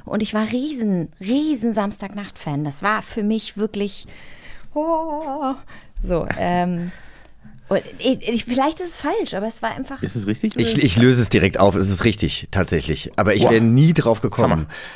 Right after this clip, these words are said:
Speaker 2: Nee, ich
Speaker 3: Also,
Speaker 2: wär auch nicht drauf gekommen.
Speaker 3: der erste Hinweis, äh, Schauspielerin, Synchronsprecherin, Moderatorin, Theaterregisseurin. Zweiter Hinweis: T-V-Durchbruch bei R T L Samstagnacht. Dritter Hinweis,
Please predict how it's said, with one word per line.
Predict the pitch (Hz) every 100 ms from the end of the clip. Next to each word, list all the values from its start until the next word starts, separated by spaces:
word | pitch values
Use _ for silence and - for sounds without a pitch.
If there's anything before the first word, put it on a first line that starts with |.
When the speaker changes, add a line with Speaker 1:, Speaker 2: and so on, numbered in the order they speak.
| -
Speaker 2:
Nee, | 123
ich |
Speaker 3:
Also, | 123 120
Speaker 2:
wär | 113
auch |
nicht | 110 -
drauf | -
gekommen. | 82 127
Speaker 3:
der | 135
erste | 160 165
Hinweis, | 147 156 143 135 135 -
äh, | - 104
Schauspielerin, | 120 131 135 120 113
Synchronsprecherin, | 113 113 120 117 107 104 101
Moderatorin, | 101 95 95 - 110 107
Theaterregisseurin. | 117 113 135 123 127 - 117 117
Zweiter | - 107 117
Hinweis: | 113 110 104
T-V-Durchbruch | 101 101 107 104 107 101 101 92
bei | - 87
R | 87 90
T | -
L | 87
Samstagnacht. | 85 82 82 87 151 160
Dritter | - 117
Hinweis, | 113 113 107 107